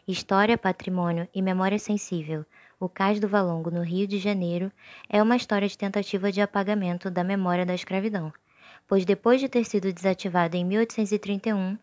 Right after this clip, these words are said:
foi encoberto, renomeado e um novo foi construído sobre ele, pedra por pedra. Durante as escavações para as obras do Porto Maravilha, no ano de dois mil e onze,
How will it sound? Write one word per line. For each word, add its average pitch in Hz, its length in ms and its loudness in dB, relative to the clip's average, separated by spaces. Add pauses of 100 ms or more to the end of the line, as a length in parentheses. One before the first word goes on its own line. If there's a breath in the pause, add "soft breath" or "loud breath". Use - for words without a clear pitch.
(240 loud breath)
foi - 200 -4
encoberto, 185 680 0
renomeado 190 840 -2 (320 loud breath)
e 214 80 2
um 214 80 4
novo 208 340 2
foi 214 160 2
construído 202 480 -2
sobre 202 360 0
ele, 160 240 2
pedra 185 400 0
por 240 180 -4
pedra. 151 420 -4 (640 loud breath)
Durante 220 340 4
as 254 100 2
escavações 196 640 0
para 170 200 0
as 165 140 0
obras 202 300 2
do 190 100 -2
Porto 170 260 -2
Maravilha, 180 560 0
no 175 140 -2
ano 170 180 0
de 175 100 -8
dois 196 180 2
mil 180 160 0
e 170 100 0
onze, 175 400 0